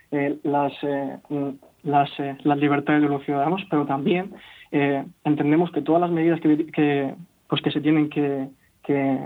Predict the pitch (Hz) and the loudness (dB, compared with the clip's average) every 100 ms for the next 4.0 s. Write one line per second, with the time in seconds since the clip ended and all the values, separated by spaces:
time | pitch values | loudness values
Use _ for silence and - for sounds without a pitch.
0 | - 147 139 135 - _ - 143 139 165 | -4 -2 -2 -4 -8 _ -4 0 0 0
1 | 170 160 160 143 151 156 151 156 160 139 | 0 -2 -2 -2 -2 -2 -2 -2 0 0
2 | 127 135 - _ - - - - - 147 | 0 -4 -8 _ -20 -20 -20 -8 -2 0
3 | 143 143 185 202 196 185 165 151 156 160 | -2 0 0 2 0 0 0 2 4 2